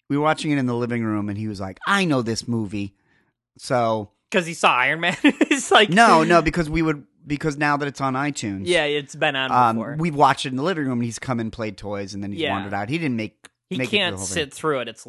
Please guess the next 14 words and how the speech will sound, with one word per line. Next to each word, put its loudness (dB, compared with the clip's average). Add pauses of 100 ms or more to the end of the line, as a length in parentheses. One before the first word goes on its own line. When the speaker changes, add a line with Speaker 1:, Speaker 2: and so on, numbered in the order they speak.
(100)
Speaker 2:
too -12
long -10
for -8
Speaker 1:
He -2
Speaker 2:
a -6
Speaker 1:
can't 0
sit -4
through -2
a -2
Speaker 2:
five-year-old. -8
Speaker 1:
three-hour -2
movie, -4
and -4
the -6